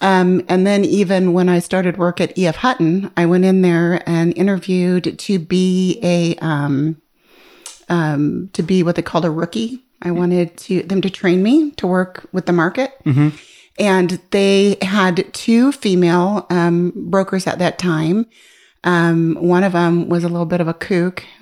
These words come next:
Speaker 1: And the thing is, is if you were attractive and if you were a woman,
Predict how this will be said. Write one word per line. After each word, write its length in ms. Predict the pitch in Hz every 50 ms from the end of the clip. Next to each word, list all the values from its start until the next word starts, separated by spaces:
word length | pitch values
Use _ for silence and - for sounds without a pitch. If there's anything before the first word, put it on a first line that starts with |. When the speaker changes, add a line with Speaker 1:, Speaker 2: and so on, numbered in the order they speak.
| - - - - - -
Speaker 1:
And 260 | - 330 302 302 269 -
the 180 | 226 285 277
thing 240 | 277 330 339 285 269
is, 140 | 294 311 320
is 140 | 254 240 220
if 180 | 254 254 -
you 140 | 254 254 247
were 220 | 233 226 214 220 -
attractive 880 | - - 196 - - 214 196 190 - - - 247 285 320 370 381 - - - _ _ _ _ _ _ _ _ _ - - - _ _ - -
and 580 | 208 208 202 196 185 185 185 180 185 180 190 208 -
if 220 | - 202 190 196 202
you 160 | 190 185 185
were 160 | 185 190 180
a 80 | 175 175
woman, 680 | 175 220 302 339 269 196 185 180 190 208 233 247 233